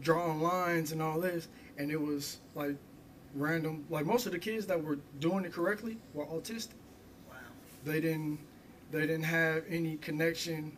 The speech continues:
Speaker 1: with everyone else,
Speaker 2: Right.
Speaker 1: like the masses. So they would just draw a circle around it. And it was like, that was one line, and that was the object.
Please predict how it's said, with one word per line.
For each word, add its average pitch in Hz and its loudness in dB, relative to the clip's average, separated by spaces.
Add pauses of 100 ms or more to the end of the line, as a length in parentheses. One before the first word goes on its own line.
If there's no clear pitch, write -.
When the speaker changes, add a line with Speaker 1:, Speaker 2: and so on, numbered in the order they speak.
(160)
Speaker 1:
with 147 2 (1040)
everyone 165 6
else, 147 2
Speaker 2:
Right. 143 -8
Speaker 1:
like 143 -2
the 143 -4
masses. 170 2 (440)
So 143 2 (280)
they 160 4
would 156 4
just 143 -2
draw 160 6
a 151 -2
circle 147 0 (260)
around 170 4
it. - -14 (1080)
And 147 2
it - 0
was 147 -2
like, 151 0 (140)
that 170 6
was 135 -2
one 170 2
line, 190 0 (520)
and 139 -2
that 147 2
was 160 -2
the 165 0
object. 160 -4